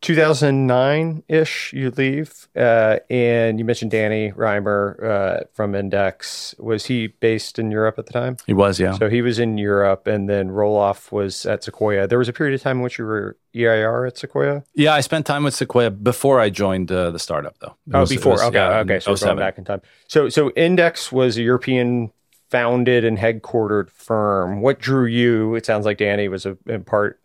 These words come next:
Speaker 2: Mm.
Speaker 1: uh, important part of it, but what drew you to, "Hey, I wanna help set up a West Coast office for these guys"?
Speaker 2: Well, I think the first, uh, big decision, I was forty-two at the time, was, uh, should I be a venture capitalist or not? 'Cause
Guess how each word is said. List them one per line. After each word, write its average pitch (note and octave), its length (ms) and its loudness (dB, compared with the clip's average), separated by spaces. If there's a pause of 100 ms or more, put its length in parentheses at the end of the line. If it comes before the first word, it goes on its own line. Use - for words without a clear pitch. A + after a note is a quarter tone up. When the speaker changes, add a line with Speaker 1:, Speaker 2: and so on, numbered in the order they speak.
Speaker 2:
Mm. G#2 140 4
Speaker 1:
uh, G2 320 -2
important A2 340 -2
part G#2+ 220 0
of F#2+ 80 -4
it, F#2+ 140 0
but G#2+ 60 -2
what A#2+ 180 2
drew A#2+ 180 -2
you A2 220 0
to, G2+ 200 2 (280)
"Hey, A2+ 160 2
I G2+ 80 2
wanna G#2 320 0 (500)
help - 300 0
set G#2+ 180 2
up G#2 160 0
a - 20 2
West G2+ 220 0
Coast F#2+ 240 -4
office F#2+ 300 -4
for G2 120 -10
these F#2+ 200 -8
guys"? G2+ 300 -12 (260)
Speaker 2:
Well, D3 240 2
I C3+ 80 0
think G3+ 180 -2
the D3+ 80 -2
first, G3 400 -2
uh, C3 80 2
big A2+ 240 -2
decision, G#2+ 540 0
I G2 60 0
was G2 120 -2
forty-two G#2 500 -2
at G2 120 -2
the F#2 60 -8
time, F2 580 -4
was, F2+ 440 -4
uh, F#2 340 0 (180)
should - 220 -2
I G2+ 40 0
be G2+ 80 -2
a G2 60 0
venture F#2 200 -4
capitalist F2+ 400 -4
or F2+ 40 -16
not? D#2+ 200 -12 (440)
'Cause F2+ 220 -10